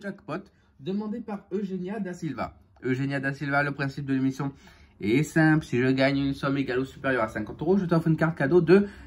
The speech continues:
quinze euros. Mais pour cela, il faut que j'atteigne les cinquante euros. Ce qui n'est des fois pas chose évidente. Donc du coup, avec les jackpots, on verra bien si j'ai de la chance.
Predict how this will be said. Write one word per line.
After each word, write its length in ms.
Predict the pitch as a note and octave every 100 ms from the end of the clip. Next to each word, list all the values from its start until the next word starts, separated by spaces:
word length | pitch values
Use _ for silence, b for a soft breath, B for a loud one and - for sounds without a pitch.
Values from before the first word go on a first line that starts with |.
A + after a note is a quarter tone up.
| B
quinze 220 | - G3+ D3+
euros. 180 | G2+ F#2
Mais 80 |
pour 180 | G#2 C3+
cela, 160 | D3 D#3
il 60 |
faut 100 | E3+
que 120 | D#3 D3
j'atteigne 340 | B2 D3+ F3+ B B B -
les 160 | F3+
cinquante 440 | G#3 G3+ F#3 F3+ E3
euros. 240 | - - - - - -
Ce 160 | - D3+
qui 140 | D3+
n'est 280 | D3 C3+ B2
des 200 | G#2+ F#3+
fois 400 | F3+ D3 E3 - - -
pas 80 |
chose 200 | F#3+ F#3
évidente. 440 | D#3 G2+ D#2 - - G#2
Donc 180 | A#2
du 120 | A#2+ B2
coup, 140 | E3
avec 140 | C#3+
les 120 | A#2 A2+
jackpots, 420 | G2+ B2+ F3 - b b b b -
on 80 | G3
verra 220 | F#3 D3
bien 200 | - E3
si 220 | G3+ G3+ F#3+
j'ai 100 | F3
de 60 |
la 100 | D#3+
chance. 380 | E3 F#2+ -